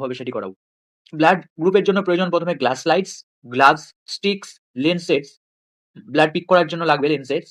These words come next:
এবং মেইন ফান্ডামেন্টাল থিং অ্যান্টি এ, অ্যান্টি বি এবং অ্যান্টি ডি, অ্যান্টি সিরামগুলি। প্রথমে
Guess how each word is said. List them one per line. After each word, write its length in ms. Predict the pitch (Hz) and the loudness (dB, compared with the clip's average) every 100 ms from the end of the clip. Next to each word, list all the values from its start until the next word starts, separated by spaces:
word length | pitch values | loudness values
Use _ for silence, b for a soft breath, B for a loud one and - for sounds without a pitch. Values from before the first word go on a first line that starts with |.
| 143 | -6
এবং 120 | 147 147 143 | -6 -6 -6
মেইন 140 | 170 180 147 | -4 -4 -2
ফান্ডামেন্টাল 440 | 151 170 175 180 170 | -2 0 -2 -2 -2
থিং 100 | 185 196 _ - | -6 -8 _ -10
অ্যান্টি 300 | 143 151 175 - 160 | -6 -4 -4 0 0
এ, 20 | 170 _ | -2 _
অ্যান্টি 280 | 147 147 165 151 | -6 -4 -4 -4
বি 120 | 143 196 196 | -4 -6 -6
এবং 120 | 147 156 - | -8 -8 -8
অ্যান্টি 280 | 151 156 170 165 | -8 -4 -2 0
ডি, 100 | 165 226 - | -2 -2 -10
অ্যান্টি 220 | 156 156 151 | -8 -8 -6
সিরামগুলি। 340 | 131 107 95 - _ _ _ _ _ _ _ _ _ _ _ | -6 -6 -8 -12 _ _ _ _ _ _ _ _ _ _ _
প্রথমে 300 | 175 220 190 | 0 0 0